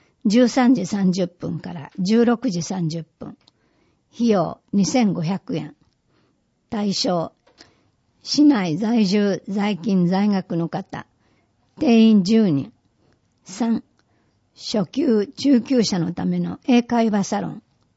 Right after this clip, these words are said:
市内在住のフランス人、オーン・クローディアさんと一緒に英会話を楽しみます。日時、三月二十七日金曜、十時から十一時三十分。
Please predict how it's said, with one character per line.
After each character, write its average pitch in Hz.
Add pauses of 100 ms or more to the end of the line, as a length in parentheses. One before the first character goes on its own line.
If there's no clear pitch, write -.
(680)
市 285
内 220
在 185
住 170
の 160
フ 170
ラ 185
ン 175
ス 170
人、 180 (580)
オ 262
ー -
ン・ 254
ク 247
ロ 240
ー 226
デ 180
ィ -
ア 175
さ 185
ん 165
と -
一 156
緒 -
に 170 (140)
英 247
会 247
話 175
を 165
楽 185
し 208
み 180
ま 165
す。 - (1040)
日 226
時、 - (640)
三 277
月 202
二 233
十 180
七 -
日 190
金 202
曜、 185 (680)
十 240
時 175
か 185
ら 185
十 202
一 214
時 165
三 180
十 170
分。 -